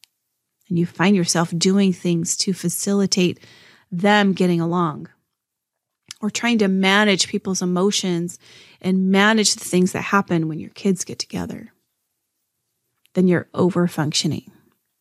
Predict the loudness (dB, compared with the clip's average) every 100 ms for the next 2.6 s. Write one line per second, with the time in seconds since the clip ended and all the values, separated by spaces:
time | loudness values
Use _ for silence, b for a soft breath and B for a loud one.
0 | _ _ _ _ _ _ _ b b b
1 | b -2 2 2 2 -2 0 2 2 2
2 | 2 2 0 -6 -6 -6